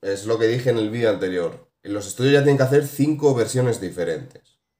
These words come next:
Si quitásemos a Series S de la ecuación, serían cuatro versiones diferentes, siguen siendo muchas versiones, ¿vale?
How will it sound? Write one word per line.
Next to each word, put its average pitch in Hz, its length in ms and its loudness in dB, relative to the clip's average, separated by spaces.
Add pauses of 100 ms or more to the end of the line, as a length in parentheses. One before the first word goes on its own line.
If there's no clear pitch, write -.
(300)
Si 131 240 -4
quitásemos 123 580 0
a 101 60 -6
Series 113 360 -2
S 123 200 -4
de 117 80 -2
la 117 80 4
ecuación, 123 420 0
serían 113 360 -2
cuatro 113 400 4
versiones 101 340 -4
diferentes, 107 320 -4
siguen 110 240 -2
siendo 113 300 -2
muchas 95 440 -4
versiones, 78 380 -10 (880)
¿vale? 87 280 -10